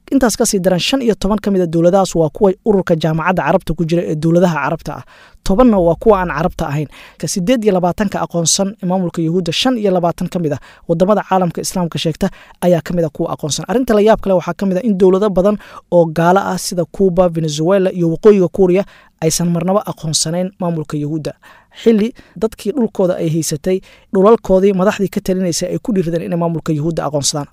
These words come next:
Oo Xasan Sheekh Maxamuud oo iminka ugu dambeeyey uu si calan ah oo aan gabasho lahayn ugu dhiiraday. Marka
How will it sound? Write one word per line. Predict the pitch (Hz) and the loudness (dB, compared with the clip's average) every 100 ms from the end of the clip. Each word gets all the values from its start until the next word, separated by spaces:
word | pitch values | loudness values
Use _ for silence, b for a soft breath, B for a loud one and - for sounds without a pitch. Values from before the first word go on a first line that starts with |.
| _ | _
Oo | 185 | -2
Xasan | 233 - | 0 -2
Sheekh | 175 175 | -2 -4
Maxamuud | 160 165 185 196 | -4 -2 -2 -2
oo | 185 | -2
iminka | 226 214 - | 0 0 0
ugu | 196 196 | -4 -4
dambeeyey | 180 160 165 175 B B B - | -4 -2 0 -2 B B B -6
uu | 175 | -2
si | - 240 - | -2 -2 0
calan | 208 196 | 2 2
ah | 196 202 | 0 -2
oo | 180 | -4
aan | 175 | -4
gabasho | 160 160 156 190 | -2 0 0 0
lahayn | 165 165 - b b | 0 -2 -6 b b
ugu | 175 175 | -4 -2
dhiiraday. | 165 156 147 127 B B | -2 -2 -6 -8 B B
Marka | 233 240 214 | -4 -2 -4